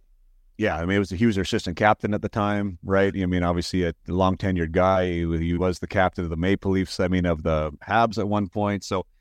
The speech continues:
yeah, I mean, yeah, he was a heck of a hockey player and, and had been around a long time. And, uh, and yeah, for me to, for me to get,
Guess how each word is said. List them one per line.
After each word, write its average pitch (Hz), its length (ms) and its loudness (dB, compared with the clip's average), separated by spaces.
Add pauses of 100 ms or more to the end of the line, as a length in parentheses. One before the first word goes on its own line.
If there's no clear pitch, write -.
(120)
yeah, 139 140 2
I 107 40 2
mean, 113 120 2
yeah, 110 80 2
he 147 120 2
was 139 100 0
a 95 40 0
heck 113 180 0
of 87 60 -6
a 92 40 -2
hockey 117 260 2
player 98 380 -2
and, 92 120 -6 (440)
and 101 180 -2
had 90 140 -4
been 107 120 2
around 101 300 2
a 101 60 4
long 92 240 2
time. 104 380 0
And, 92 220 -2
uh, 92 280 2
and 101 180 0
yeah, 110 180 2
for 101 140 -4
me 107 160 2
to, 95 380 2
for 107 120 -8
me 104 140 0
to 98 140 -2
get, 98 220 0